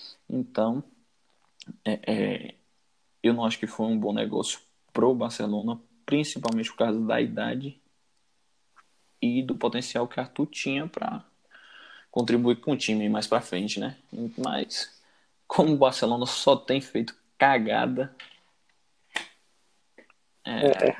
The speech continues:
Speaker 1: foi nat-,
Speaker 2: Agora
Speaker 1: foi
Speaker 2: quem
Speaker 1: natural.
Speaker 2: também tá comemorando isso aí, uma hora dessa aí, é, é Renato Gaúcho lá, que aí acabou entrando, foi dois milhões
Speaker 1: Sim.
Speaker 2: e, e cinquenta e dois de, de euros aí na conta do Grêmio.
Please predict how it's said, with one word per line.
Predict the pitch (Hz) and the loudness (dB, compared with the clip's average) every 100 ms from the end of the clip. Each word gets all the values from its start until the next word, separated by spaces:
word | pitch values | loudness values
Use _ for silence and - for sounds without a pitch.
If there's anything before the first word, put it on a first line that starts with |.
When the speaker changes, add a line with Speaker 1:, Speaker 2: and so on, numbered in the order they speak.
| - | -6
Speaker 1:
foi | - | -2
nat-, | 120 113 - - - | 0 -2 -6 -4 6
Speaker 2:
Agora | 127 123 127 | 8 10 10
Speaker 1:
foi | |
Speaker 2:
quem | - | 10
Speaker 1:
natural. | 147 139 | 8 10
Speaker 2:
também | 139 147 | 10 10
tá | 147 | 8
comemorando | 147 147 143 143 147 147 | 8 8 10 12 12 8
isso | 147 | 8
aí, | 143 | 10
uma | 143 | 12
hora | 147 147 | 12 12
dessa | 143 143 147 143 | 10 8 6 8
aí, | 135 | 10
é, | 165 180 175 156 143 139 135 | 10 10 10 10 10 10 10
é | |
Renato | 143 135 131 131 | 10 10 12 12
Gaúcho | 135 127 127 - | 12 12 10 6
lá, | - 127 | 4 4
que | - | 6
aí | 131 139 | 8 10
acabou | 143 143 139 139 | 10 8 6 8
entrando, | 143 - 143 | 8 8 6
foi | 151 160 160 151 _ _ _ _ _ | 8 8 8 6 _ _ _ _ _
dois | - 135 151 165 | 0 10 12 12
milhões | 156 147 131 135 156 | 8 8 10 10 10
Speaker 1:
Sim. | 156 | 10
Speaker 2:
e, | 151 139 131 151 139 | 8 8 4 2 0
e | |
cinquenta | - 135 139 135 131 | 2 4 8 10 10
e | |
dois | 127 127 131 | 12 12 10
de, | 127 | 4
de | 123 120 | 4 6
euros | 120 120 | 8 8
aí | 120 117 | 8 8
na | 117 | 6
conta | - 117 | 6 2
do | 113 113 | 6 6
Grêmio. | 110 113 | 8 6